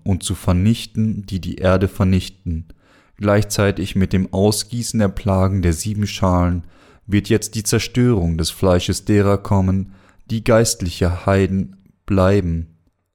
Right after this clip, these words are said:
Dieses Wort sagt uns, dass dann die Zeit für Gott sein würde, als der Richter von allem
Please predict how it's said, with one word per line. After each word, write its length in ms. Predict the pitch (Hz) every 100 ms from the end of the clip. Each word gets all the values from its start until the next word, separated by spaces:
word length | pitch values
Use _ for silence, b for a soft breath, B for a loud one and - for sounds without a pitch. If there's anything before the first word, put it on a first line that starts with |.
| _ _ _ _ _ _ _ _ _ - 113
Dieses 400 | 117 104 - 101
Wort 540 | 104 87 - - - _ - _ _ _ -
sagt 440 | 90 92 87 -
uns, 460 | - 98 95 - -
dass 360 | - 98 - -
dann 400 | 101 113 117 98
die 160 | 95
Zeit 380 | - - 107 120
für 180 | - 107
Gott 300 | - 110 -
sein 320 | 90 85 80
würde, 400 | 85 82 85 82 b b b b
als 260 | 92 90
der 160 | - 87
Richter 320 | 107 - 117
von 240 | 110 117 113 -
allem 440 | 95 90 82 82